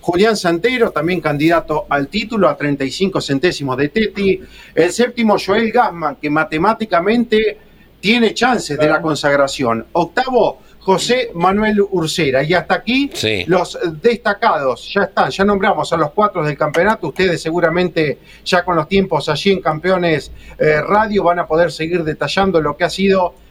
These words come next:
Speaker 1: este entrenamiento de clase tres, que reitero, tuvo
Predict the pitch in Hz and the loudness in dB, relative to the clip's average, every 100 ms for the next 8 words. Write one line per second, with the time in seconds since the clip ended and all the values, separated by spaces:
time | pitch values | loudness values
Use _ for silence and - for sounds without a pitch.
0 | _ 202 208 202 170 175 180 214 226 202 | _ 0 2 0 0 -2 0 2 0 2
1 | 175 170 220 208 175 - 220 180 165 156 | 0 0 -2 -2 -4 -2 -2 0 -2 0
2 | 190 185 180 190 185 170 | 2 2 2 0 0 -2